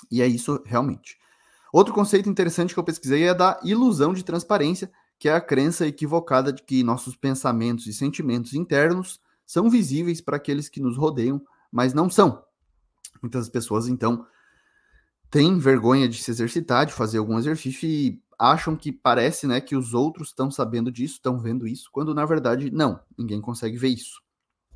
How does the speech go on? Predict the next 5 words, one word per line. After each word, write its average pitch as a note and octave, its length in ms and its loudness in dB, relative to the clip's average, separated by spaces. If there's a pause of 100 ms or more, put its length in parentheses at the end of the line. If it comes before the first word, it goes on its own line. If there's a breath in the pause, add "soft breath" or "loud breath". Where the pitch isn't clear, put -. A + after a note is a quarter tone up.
(300)
Então, G#2+ 200 0
entender C3+ 420 6
sobre B2+ 380 4
viés B2 400 4
cognitivos D3+ 640 -2